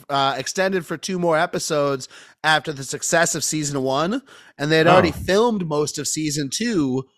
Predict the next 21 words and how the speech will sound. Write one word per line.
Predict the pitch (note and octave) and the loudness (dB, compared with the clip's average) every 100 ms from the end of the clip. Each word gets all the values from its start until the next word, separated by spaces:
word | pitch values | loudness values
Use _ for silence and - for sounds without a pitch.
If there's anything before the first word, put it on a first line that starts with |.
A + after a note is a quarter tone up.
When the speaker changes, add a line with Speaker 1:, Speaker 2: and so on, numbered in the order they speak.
| _ _ - | _ _ -4
Speaker 1:
but | D#3 | 0
Apple | E3+ F3 F3+ | 2 2 2
offered | D#3+ D#3+ D#3+ | 2 2 -2
them | D3+ D#3 | -6 -4
an | |
additional | D3 C3 D#3+ E3 C#3+ C3+ | -4 -4 -6 -2 -4 -2
two | F3 D#3+ | 0 2
episodes. | F#3 E3 A2 - - | 0 -2 -8 -10 -10
So | C3 | -4
they | C3 | -2
made | C#3+ D3 | 0 -2
the | B2 | -4
Christmas | - D3+ - D#3+ F3+ | -6 -6 -4 -2 0
episode | E3+ E3+ F3 F#3 A3 - | 0 -2 2 2 0 -8
and | C3 C#3+ C#3+ | -4 -2 -2
that | D3+ - | -4 0
Coach | D#3+ - | -2 -2
Beard | F3+ A3 | -6 -6
adventure. | D#3 G#2+ G2+ F#2+ - - _ _ _ _ | -6 -10 -12 -14 -14 -20 _ _ _ _
Speaker 2:
That's | G2+ G#2 | -2 0
interesting. | G#2+ G2 - F2 E2 | 0 -2 -6 -10 -12